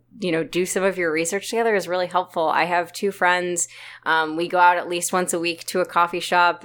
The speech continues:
and we do Pomodoro sessions. So we sit and we write for twenty-five minutes, and then we complain or socialize or whatever for ten minutes, and then we do another five, twenty-five minute writing session.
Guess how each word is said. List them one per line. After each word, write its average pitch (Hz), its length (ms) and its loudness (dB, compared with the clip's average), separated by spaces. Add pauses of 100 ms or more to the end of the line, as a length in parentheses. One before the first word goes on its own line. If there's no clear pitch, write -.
and 160 320 0
we 160 120 -2
do 170 180 -2
Pomodoro 160 640 0
sessions. 180 840 0
So 156 180 2
we 160 140 -2
sit 175 360 2
and 160 120 -4
we 156 120 -6
write 175 220 2
for 180 80 -12
twenty-five 175 460 0
minutes, 175 480 -2 (340)
and 170 220 2
then 170 300 2
we 165 460 -2
complain 190 680 0
or 180 320 2
socialize 190 580 4
or 185 80 2
whatever 196 460 4
for 214 180 2
ten 208 260 2
minutes, 202 380 2
and 185 140 2
then 185 100 2
we 196 80 2
do 196 140 2
another 190 240 4
five, 190 320 0
twenty-five 190 440 2
minute 180 220 -2
writing 190 280 2
session. 190 540 -2